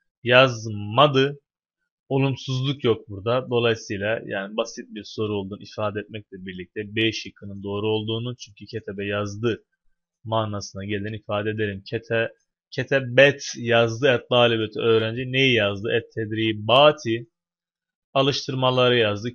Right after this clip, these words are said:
Külleha tamamını. Ha, siva hariç. Ne hariçmiş?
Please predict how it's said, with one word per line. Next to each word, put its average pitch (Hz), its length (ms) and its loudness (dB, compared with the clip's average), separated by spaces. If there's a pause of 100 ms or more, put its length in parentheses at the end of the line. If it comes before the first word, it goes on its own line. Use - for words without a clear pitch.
Külleha 117 560 0
tamamını. 113 640 -2 (200)
Ha, - 260 -10
siva 147 640 6
hariç. 135 540 4
Ne 151 180 0
hariçmiş? 117 580 -4